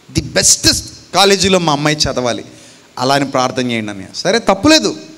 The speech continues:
మంచి కాలేజీలో చదవాలి, మీ అమ్మాయి డాక్టరో లేకపోతే ఇంజనీరో అవ్వాలి, నేను కాదని అనట్లా, చేద్దాం. కానీ అదే మీ అమ్మాయి ఆ సీటుతో పాటు దానికంటే ముఖ్యమైన మరో సీటు కావాలని ఎప్పుడైనా ఆలోచించావా?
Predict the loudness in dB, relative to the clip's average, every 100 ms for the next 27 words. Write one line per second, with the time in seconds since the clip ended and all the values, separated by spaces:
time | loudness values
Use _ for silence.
0 | -20 -18 -16 -2 2 2 2 0 0 0
1 | 0 0 0 -2 -2 0 2 0 0 0
2 | 2 0 -2 -18 -20 -10 0 0 2 0
3 | 0 2 2 4 4 6 4 2 0 0
4 | 2 2 2 2 2 0 2 2 4 2
5 | 0 -4 -18 -20 -20 -20 -20 -20 -10 -2
6 | 2 2 2 -2 -14 -20 -20 -20 -6 -2
7 | 2 2 2 2 2 2 0 -4 -12 -20
8 | -20 -20 _ _ _ _ _ _ _ _
9 | _ _ -8 -2 2 4 2 2 0 2
10 | 0 -2 -8 -10 -20 _ _ _ -12 -4
11 | 0 0 0 0 2 4 4 2 0 0
12 | 0 0 0 0 -2 -2 0 2 2 2
13 | 2 -2 -4 -2 0 -2 -4 -8 -10 -12